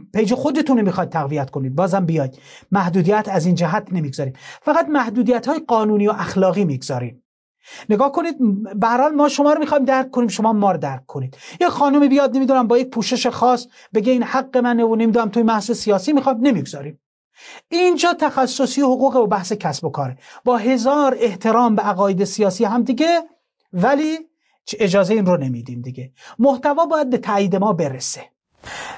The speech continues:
مورد بعدی، مخصوصاً اگر مدرس هستید،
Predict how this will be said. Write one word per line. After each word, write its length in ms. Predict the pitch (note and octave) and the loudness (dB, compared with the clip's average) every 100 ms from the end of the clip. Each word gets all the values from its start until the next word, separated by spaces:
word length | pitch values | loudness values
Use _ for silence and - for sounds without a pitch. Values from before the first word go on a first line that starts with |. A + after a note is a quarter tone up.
| - | 2
مورد 500 | A3 D4 D#4 F4 F4 | 4 6 4 2 2
بعدی، 320 | D4+ C#4 C#4+ | 2 2 2
مخصوصاً 300 | E4 D#4 - | 0 0 -2
اگر 240 | E4 D#4 D4 | 0 2 2
مدرس 640 | B3 G3 F#3+ F3 F3 - | 2 0 0 0 -2 -4
هستید، 640 | - D3+ - F#3 C3+ - | -8 -10 -10 -8 -10 -12